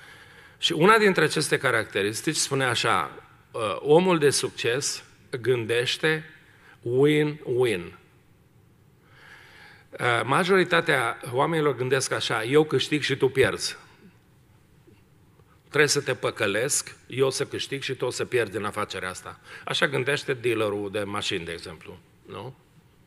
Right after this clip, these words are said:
Te lămurește prima dată să-i vinzi mașina aia veche și te-a furat acolo. Pe urmă îți vinde una nouă și te-a furat și la aia altă.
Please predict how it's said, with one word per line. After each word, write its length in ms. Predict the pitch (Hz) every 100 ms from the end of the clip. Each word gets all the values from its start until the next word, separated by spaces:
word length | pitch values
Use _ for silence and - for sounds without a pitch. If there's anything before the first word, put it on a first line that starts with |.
| _ _ _ _ _ _ - - - -
Te 100 | 143
lămurește 580 | 139 135 135 170 - 143
prima 240 | 147 135
dată 260 | 147 147 147
să-i 300 | - 127 113
vinzi 640 | 127 151 139 104 - - 123
mașina 460 | 120 - 131 120
aia 200 | 113 101
veche 580 | 90 104 - 143 151 - - - _ _ _ _ _ - - - - _ _ _ _ -
și 140 | -
te-a 140 | 120 139
furat 360 | 135 135 135
acolo. 540 | 123 139 95 - - -
Pe 80 | 123
urmă 180 | 135
îți 120 | 131 131
vinde 220 | 139 131
una 260 | 127 117
nouă 260 | 117 147 156
și 120 | -
te-a 120 | 131
furat 280 | 123 135 139
și 120 | -
la 120 | 135 101
aia 140 | 82
altă. 360 | 82 82 -